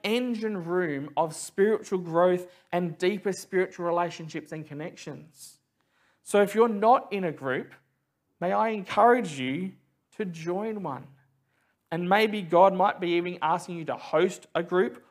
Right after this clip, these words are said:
or lead a group next year. And, you know, we have been blessed that there's now no restrictions on home gatherings at all.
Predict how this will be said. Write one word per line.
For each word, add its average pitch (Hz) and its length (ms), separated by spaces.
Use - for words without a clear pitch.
or 190 140
lead 190 460
a 190 80
group 190 380
next 190 340
year. 180 320
And, 185 360
you 202 100
know, 196 280
we 202 100
have 226 160
been 175 180
blessed 175 360
that - 120
there's 156 160
now 170 180
no 170 280
restrictions 226 800
on 165 120
home 170 240
gatherings 175 440
at 165 100
all. 196 380